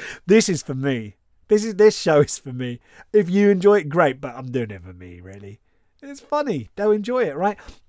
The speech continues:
Let's come back to that big question we dimly apprehended as we've been tweaking these individual thoughts of this particular distortion. What's motivating them all? 'Cause I really do think there's something behind it that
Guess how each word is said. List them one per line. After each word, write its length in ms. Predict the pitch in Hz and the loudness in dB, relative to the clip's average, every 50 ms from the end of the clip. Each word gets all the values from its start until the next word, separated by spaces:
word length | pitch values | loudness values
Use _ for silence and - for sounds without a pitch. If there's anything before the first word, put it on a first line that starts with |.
| _ _ | _ _
Let's 380 | 226 214 233 226 - - - - | 0 2 2 2 0 -6 -8 -6
come 320 | - - 202 196 175 151 | -2 -2 0 0 0 -2
back 240 | 151 151 - - - | -4 -6 -6 -8 -12
to 100 | - - | -8 -6
that 300 | 143 131 - 127 113 101 | -6 -6 -6 -10 -4 0
big 280 | 139 135 123 117 - | 0 0 0 -2 -6
question 440 | - - 147 123 110 - - - 113 | -8 -8 -6 -6 -6 -8 -10 -10 -10
we 100 | 110 110 | -8 -10
dimly 460 | 98 - 131 117 117 117 113 120 - _ | -8 -8 -6 -6 -4 -4 -6 -6 -10 _
apprehended 680 | - 127 - - 123 101 101 123 117 113 113 107 - - | -16 -16 -12 -12 -12 -10 -8 -8 -8 -8 -8 -10 -12 -10
as 300 | - 147 127 120 110 - - - - - - - - - - _ _ _ - - - - - - _ | -8 -8 -6 -6 -8 -10 -14 -18 -20 -20 -20 -20 -20 -20 -20 _ _ _ -20 -20 -20 -20 -20 -14 _
we've 160 | - 190 160 139 | -2 -2 2 4
been 380 | 180 175 170 165 160 160 - - _ _ _ _ | 2 4 4 2 0 0 -4 -6 _ _ _ _
tweaking 720 | - - - 190 185 151 - - - 180 165 170 156 143 | -10 -6 -4 -6 -6 -6 -8 -10 -10 -8 -6 -4 -4 -2
these 280 | 135 143 139 143 135 - | -2 -2 -2 -2 -6 -8
individual 640 | - - 135 139 131 147 147 165 156 143 175 180 160 - _ | -10 -8 -6 -4 -4 -4 -4 -4 -4 -4 -4 -6 -6 -8 _
thoughts 400 | 277 277 254 220 - - - - | -6 -2 -2 -2 -4 -4 -8 -10
of 140 | 135 104 - | -10 -10 -10
this 160 | 151 135 - | -12 -12 -12
particular 540 | - 139 135 - 170 160 - - 160 156 143 | -14 -14 -16 -16 -16 -18 -12 -6 -4 -4 -4
distortion. 680 | 120 180 156 - - 269 277 262 - - 151 123 123 | -4 -6 -8 -8 -8 -8 -8 -8 -8 -8 -8 -8 -4
What's 240 | 165 262 - - - | -4 -6 -4 -2 -2
motivating 1000 | 190 180 175 180 208 214 180 - - 170 139 143 135 123 - - 135 113 120 131 | 0 2 2 4 2 2 0 -2 -8 -10 -8 -8 -8 -10 -10 -12 -14 -12 -10 -10
them 120 | 143 175 | -10 -6
all? 220 | 190 196 175 143 | -4 -4 -4 -4
'Cause 160 | 123 - - 175 | -6 -10 -14 -14
I 20 | |
really 400 | 170 175 208 220 220 226 220 220 | -10 -6 -4 -4 -4 -4 -4 -6
do 140 | 185 202 180 | -8 -10 -10
think 220 | - - 151 139 | -8 -10 -10 -10
there's 120 | 139 131 - | -10 -12 -10
something 280 | 156 139 147 143 135 | -10 -8 -6 -8 -6
behind 760 | - 151 139 - - - 185 190 190 190 190 190 185 175 151 | -4 -6 -8 -8 -10 -8 -4 -2 0 0 0 0 -2 -2 -4
it 240 | 143 110 101 - 135 | -6 -8 -10 -14 -16
that 260 | - 131 127 123 - | -14 -14 -14 -14 -16